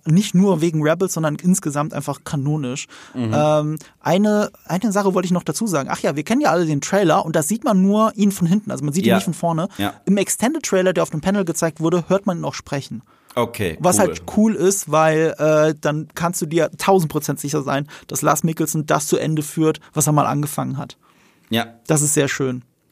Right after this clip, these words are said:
Speaker 2: Dann haben wir natürlich, äh, äh, Ahsoka Tano selbst, Rosario Dawson. Ich finde
Speaker 1: Mhm.
Speaker 2: sie super in der Rolle.
Speaker 1: Ja, also sie ist halt perfekt dafür gecastet. Weißt du, wie sie zu dieser Rolle gekommen ist? Ich wusste das nicht, bis sie das da erzählt hat. Das wusste man bestimmt schon vorher, aber ich wusste es nicht.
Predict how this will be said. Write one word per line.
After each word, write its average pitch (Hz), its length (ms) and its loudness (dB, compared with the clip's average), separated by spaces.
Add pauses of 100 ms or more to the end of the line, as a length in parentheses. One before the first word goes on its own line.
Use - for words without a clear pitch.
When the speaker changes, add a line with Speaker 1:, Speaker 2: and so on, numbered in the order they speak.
(120)
Speaker 2:
Dann 110 160 2
haben 120 100 4
wir 120 80 4
natürlich, 110 300 -2
äh, - 20 0
äh, 98 480 2
Ahsoka 107 320 -4
Tano 98 240 -2
selbst, 123 300 -2
Rosario 101 360 0
Dawson. 98 460 0
Ich - 80 -10
finde 156 220 0
Speaker 1:
Mhm. - 20 0
Speaker 2:
sie - 40 0
super 113 240 0
in 110 60 0
der 98 100 0
Rolle. 123 280 -2 (240)
Speaker 1:
Ja, 156 320 0
also 170 180 0
sie 170 80 2
ist 147 120 0
halt 165 160 -2 (420)
perfekt 196 380 -2
dafür 175 200 -2
gecastet. 175 340 -2 (280)
Weißt 214 340 0
du, 269 160 2
wie 262 140 4
sie 285 160 2
zu 247 160 -2
dieser 226 160 2
Rolle 220 260 2
gekommen 147 440 -2
ist? - 260 -4
Ich - 220 -2
wusste 330 200 0
das 190 160 -2
nicht, 185 220 0
bis 196 120 0
sie 196 60 -2
das 190 200 0
da 175 160 2
erzählt 196 320 -2
hat. 151 120 0
Das 147 120 -4
wusste 214 220 0
man 175 100 2
bestimmt 180 240 -4
schon 151 100 -4
vorher, 180 240 2
aber 160 160 -2
ich - 140 -2
wusste 151 260 -4
es 131 180 -6
nicht. 139 240 -8